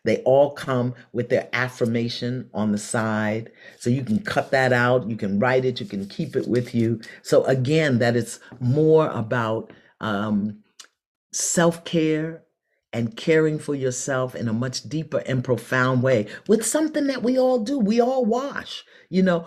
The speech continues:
we wash our clothes. We care about the detergent. We wash our cars. We care about whether it's brushless or, or, or whether they use brushes.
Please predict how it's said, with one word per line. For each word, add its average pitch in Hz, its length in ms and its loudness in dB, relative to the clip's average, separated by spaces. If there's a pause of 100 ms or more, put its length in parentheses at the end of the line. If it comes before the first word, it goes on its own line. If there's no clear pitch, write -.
(120)
we 240 120 2
wash 170 340 2
our 123 120 0
clothes. 170 580 2
We 139 140 -8
care 147 200 0
about 127 260 -4
the 127 80 -6
detergent. 147 640 0 (180)
We 196 120 6
wash 151 280 2
our 110 120 -6
cars. 160 560 2
We 135 100 -4
care 139 240 -2
about 123 260 -4
whether 127 240 0
it's 110 140 -6
brushless 147 640 -2 (220)
or, 120 280 2
or, 117 380 2
or 117 220 0
whether 139 260 -2
they 131 140 0
use 139 320 -4
brushes. 147 500 -2